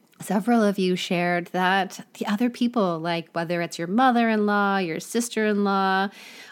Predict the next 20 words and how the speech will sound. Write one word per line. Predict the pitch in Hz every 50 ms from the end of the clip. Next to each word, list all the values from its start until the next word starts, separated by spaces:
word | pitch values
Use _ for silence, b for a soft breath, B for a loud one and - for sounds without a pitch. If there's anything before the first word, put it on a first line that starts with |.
| B B
are | 196 208 208
toxic | 202 - - 180 180 196 262 254 - - - - - - - - - -
and | 190 180 175 180 170
that | 175 175 175 175 175 175 165 - - - - b b b b _
maybe | - 175 175 180 202
you | 202 196 202 202
feel | - - 196 196 202 196
controlled | 196 - 196 185 180 - - - - 180 175 175 170 165 156 151 151 151 151 - - -
or | 175 165 165 165 165 165 170 170
they | 180 175
talk | - - - 175 180 -
about | 190 170 180 175 170 175 175 175 180 - - - - B B B B B B B B B - - -
issues | 214 202 196 - - 196 190 185 175 170 170
that | 175 175 165 160 - 175 -
do | - 185 180
not | 175 175 180 170 - -
feel | - - 190 175 170
good | 160 - 175 170 165 -
for | - - -
you. | - - 85 - - - 127 - - - - - 180